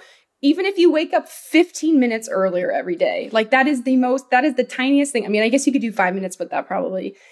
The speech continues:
is not realistic. But s-, fifteen to thirty minutes earlier maybe you do that for, like, a month. So being okay with that,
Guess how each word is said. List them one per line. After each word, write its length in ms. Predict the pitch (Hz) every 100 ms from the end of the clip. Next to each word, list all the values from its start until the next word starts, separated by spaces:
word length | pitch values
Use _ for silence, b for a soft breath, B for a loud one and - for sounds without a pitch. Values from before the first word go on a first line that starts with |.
| b
is 80 | 185
not 160 | 180 151
realistic. 480 | 127 113 - 185 B B B
But 180 | - -
s-, 280 | - - -
fifteen 420 | - 339 370 381 339
to 60 |
thirty 240 | - 285 269
minutes 300 | 240 220 220 -
earlier 720 | 220 214 180 - - 190 _ _ _
maybe 200 | 254 320
you 140 | 339 359
do 140 | 247
that 200 | 277 277
for, 160 | - 247
like, 280 | 220 214 - -
a 80 |
month. 500 | 208 175 185 - - _ _ _ _
So 160 | -
being 300 | 226 262 294 320
okay 400 | - - 254 247
with 200 | 202 202
that, 200 | 123